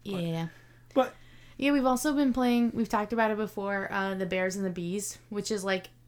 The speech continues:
Speaker 2: the most casual but the most fun game, in my opinion. I fucking love this game.
Speaker 1: Yeah.
Speaker 2: We play it at every brewery, for the most part.
Speaker 1: Mm-hmm. It's a good travel game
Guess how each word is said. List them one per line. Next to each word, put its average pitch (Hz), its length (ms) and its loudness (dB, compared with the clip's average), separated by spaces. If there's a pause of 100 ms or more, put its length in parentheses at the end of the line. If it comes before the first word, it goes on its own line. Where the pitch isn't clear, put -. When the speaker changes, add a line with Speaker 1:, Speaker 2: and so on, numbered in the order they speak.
(120)
Speaker 2:
the 196 200 0
most 208 400 2
casual 214 580 -2
but 196 220 -4
the 202 100 0
most 190 480 -2
fun 180 320 -2
game, 170 500 -4
in 196 120 -2
my 180 140 -2
opinion. 185 360 -4
I 196 80 -6
fucking 214 540 -6
love 175 220 -4
this 170 180 -8
game. 175 340 -14
Speaker 1:
Yeah. 127 200 -4 (180)
Speaker 2:
We 233 80 0
play 240 240 4
it 233 40 6
at 233 220 0 (400)
every 240 240 2
brewery, 190 600 -2 (500)
for 190 140 -2
the 190 60 0
most 175 240 -2
part. 196 340 -4
Speaker 1:
Mm-hmm. 262 300 0
It's 220 120 -4
a - 20 -4
good 247 160 4
travel 190 340 2
game 104 340 -4